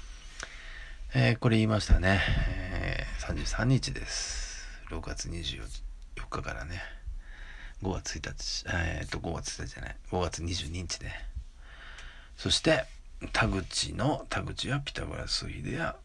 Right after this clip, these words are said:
三十三と。アルファベ-、アルファベット順では六十九。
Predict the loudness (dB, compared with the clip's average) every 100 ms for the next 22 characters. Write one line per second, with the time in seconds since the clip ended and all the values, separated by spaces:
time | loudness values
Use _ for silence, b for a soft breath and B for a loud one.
0 | -2 0 0 -4 -6 -6 -8 -8 -8 B
1 | B B B B -16 -18 -18 b b b
2 | b b b b -6 0 6 6 6 0
3 | -4 -2 2 4 6 6 4 4 4 2
4 | 0 -4 -6 -8 -6 -6 -6 -6